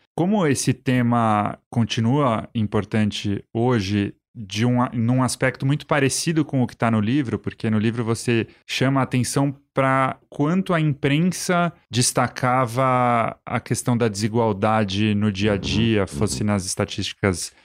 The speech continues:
Speaker 1: de homicídio, fosse nas estatísticas de desigualdade de renda,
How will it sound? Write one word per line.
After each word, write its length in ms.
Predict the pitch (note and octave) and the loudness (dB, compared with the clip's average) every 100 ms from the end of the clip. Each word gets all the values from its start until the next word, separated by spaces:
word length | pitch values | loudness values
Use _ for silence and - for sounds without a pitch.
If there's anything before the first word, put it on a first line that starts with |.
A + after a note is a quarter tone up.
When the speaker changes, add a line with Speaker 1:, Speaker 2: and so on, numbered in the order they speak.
| _ _ G#2+ | _ _ -8
Speaker 1:
de 600 | F#2 G2 G2 G2 F#2+ F#2+ | -4 0 2 2 0 0
homicídio, 760 | G2+ G2+ - B2+ C3 G#2 G2+ F#2+ | 0 0 -2 0 0 0 -4 -6
fosse 380 | - G#2 - | -4 -4 -2
nas 140 | G#2+ F#2 | -2 -4
estatísticas 800 | F2 - F#2+ G#2 - - G2 F2 | -4 -2 -2 -2 -2 0 0 -2
de 640 | F#2+ F#2+ G2 F#2+ F#2 G2+ F2+ | -2 0 2 2 0 -4 -6
desigualdade 520 | F#2 F#2+ F#2+ F#2+ E2+ | -4 0 2 0 0
de 100 | F#2+ | 0
renda, 340 | G#2 D#3+ B2+ | 0 0 -2